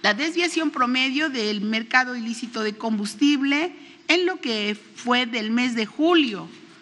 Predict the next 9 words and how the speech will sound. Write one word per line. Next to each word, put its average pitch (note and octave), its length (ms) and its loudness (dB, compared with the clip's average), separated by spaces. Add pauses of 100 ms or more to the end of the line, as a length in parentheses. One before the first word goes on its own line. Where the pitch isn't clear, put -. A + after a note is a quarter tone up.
(580)
eh, G#3+ 260 -2
fue C4 540 0
de G#3+ 160 -2
cuatro D#4 500 0
punto B3+ 360 -2
siete B3 500 -2
miles E4+ 540 2 (180)
de G#3 140 -2
barriles A#3+ 680 -2